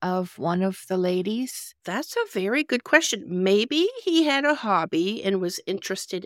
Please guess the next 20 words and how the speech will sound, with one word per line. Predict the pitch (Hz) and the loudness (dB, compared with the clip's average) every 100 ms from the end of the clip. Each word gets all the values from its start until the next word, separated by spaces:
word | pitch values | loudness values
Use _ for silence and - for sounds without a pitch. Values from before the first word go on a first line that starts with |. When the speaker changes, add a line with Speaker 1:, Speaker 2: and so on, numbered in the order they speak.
| - | -6
Speaker 2:
in | 180 | -6
science | - 190 233 165 165 - - | -6 -4 -4 -2 -4 -6 -8
and | 165 175 180 | -4 -2 -2
just | 185 208 - | -2 -6 -4
went | 208 | -4
to | - | -4
the | 214 196 | -2 2
library | 202 294 311 392 415 415 403 208 | 2 2 0 -2 -2 -4 -4 -4
and | 214 | 0
picked | - 233 240 | 0 2 0
up | - | -2
some | - 240 | 0 2
anatomy | 233 233 269 202 156 | 4 4 4 0 0
books. | 131 - - - - - - | -2 -6 -14 -12 -10 -12 -10
Maybe | 180 180 196 262 320 | 0 4 6 6 4
his | 330 330 | 4 2
intelligence | 302 285 - 262 233 170 160 - | 2 0 -2 0 0 0 -2 -4
was | 185 175 | -6 -4
extremely | 165 - - - 185 214 214 208 | -4 -8 -10 -6 -2 0 0 -2
high | 170 180 180 147 117 143 196 | -2 0 2 0 -2 -8 -10